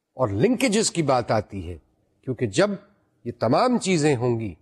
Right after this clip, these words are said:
اور وہ طریقہ کار اور وہ پروسیجرز جو کہ آپ نے تحریر کر دیے اور کہا کہ ان کے حساب سے ہم کام کریں گے، تو وہ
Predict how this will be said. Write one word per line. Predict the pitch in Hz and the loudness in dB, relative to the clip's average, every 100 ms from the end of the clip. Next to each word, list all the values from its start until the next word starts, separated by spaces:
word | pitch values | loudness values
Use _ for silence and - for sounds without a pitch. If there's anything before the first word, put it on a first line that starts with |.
| _ _ _ - | _ _ _ -2
اور | 139 107 | -2 0
وہ | 180 220 165 | 2 2 2
طریقہ | 160 156 160 | 2 2 0
کار | - 156 143 | 2 2 2
اور | 104 _ - 120 110 | -2 _ -14 -8 0
وہ | 208 - | 0 2
پروسیجرز | 202 170 160 127 110 - _ _ _ _ | 0 2 2 2 0 -6 _ _ _ _
جو | 151 170 | 0 0
کہ | 175 - - 131 | 0 -2 0 0
آپ | - | 0
نے | 139 151 127 - _ _ _ _ _ _ - | 2 2 2 -4 _ _ _ _ _ _ -2
تحریر | 127 147 247 | 2 4 4
کر | 220 165 127 | 4 2 2
دیے | 117 113 95 - _ _ _ - | 2 0 0 -8 _ _ _ -4
اور | 117 | -2
کہا | - 143 165 | 0 0 0
کہ | - - | -2 -4
ان | 220 233 | 0 2
کے | 202 180 | 4 2
حساب | 135 151 135 | 2 0 0
سے | - 139 | 0 0
ہم | 131 | 0
کام | 131 120 | -2 -2
کریں | 117 110 110 | -2 -2 -2
گے، | 135 | -2
تو | 139 _ _ 123 | -6 _ _ -6
وہ | 127 175 | 0 0